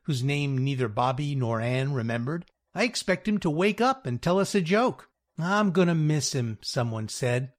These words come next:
The room went silent, except for a few sighs. Aunt Sylvia blew her nose. "I guess his belching days are over," Bobby said. Everyone turned towards him.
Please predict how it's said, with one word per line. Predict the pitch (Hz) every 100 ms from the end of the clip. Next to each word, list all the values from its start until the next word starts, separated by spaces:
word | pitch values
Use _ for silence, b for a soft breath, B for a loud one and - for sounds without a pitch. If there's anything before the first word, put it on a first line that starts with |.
| _ _ _ _ -
The | 143
room | 165 247 220
went | 202
silent, | 190 - 185 196 113 90 - -
except | - 165 156 -
for | 131
a |
few | 117 151 147
sighs. | - 139 127 120 92 87 - _ _ _ _ _
Aunt | 156 185 -
Sylvia | - 180 139 110
blew | 117 127 131
her | 156
nose. | 156 180 107 85 - _ _ _ _
"I | - 131
guess | 127 170 185
his | 196 175
belching | 123 165 214 - 214 202
days | 208 233 214
are | 247
over," | 247 285 190 196 - -
Bobby | 123 131 135
said. | 127 139 147 170 _ _ _
Everyone | 113 110 113 107 101
turned | - 127 110 104
towards | 120 110 104 -
him. | 92